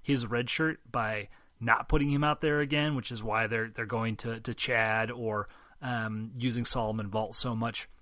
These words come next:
Uh, so that's, you know, there's, there's another, there's another layer of calculus, uh, on that front. Drake Anderson, he's, he's only played one game. He looked pretty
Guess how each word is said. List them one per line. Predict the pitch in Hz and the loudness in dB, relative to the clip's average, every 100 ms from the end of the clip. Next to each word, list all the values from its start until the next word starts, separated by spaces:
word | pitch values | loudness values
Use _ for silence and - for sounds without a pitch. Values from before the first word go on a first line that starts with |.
| - - - - - - | -20 -20 -20 -20 -14 -8
Uh, | 127 110 | -4 -2
so | 107 147 | 0 2
that's, | 147 - 151 147 | 2 0 -12 -4
you | 151 | 0
know, | 135 | 0
there's, | 131 | 0
there's | 160 147 | 2 2
another, | 135 143 139 123 - - - | 4 6 6 4 0 -16 -8
there's | 123 | -2
another | 135 143 127 | 2 4 4
layer | 120 135 135 123 | 4 4 4 2
of | 101 | -2
calculus, | - 110 117 147 127 131 - - | -2 0 0 0 0 2 0 -2
uh, | 131 117 127 | -2 -2 0
on | 131 120 | 0 0
that | 120 117 | -2 -4
front. | - 151 135 139 | -6 0 0 0
Drake | 139 139 127 | 0 0 2
Anderson, | 120 135 - 147 139 135 | 0 2 2 2 0 -2
he's, | - 123 131 | -4 -2 -2
he's | 139 147 | 0 2
only | 139 | 2
played | - 135 117 | 4 2 4
one | 135 | 2
game. | 143 160 147 | 4 4 2
He | |
looked | 123 - | -2 -6
pretty | - 151 131 | -6 -4 -6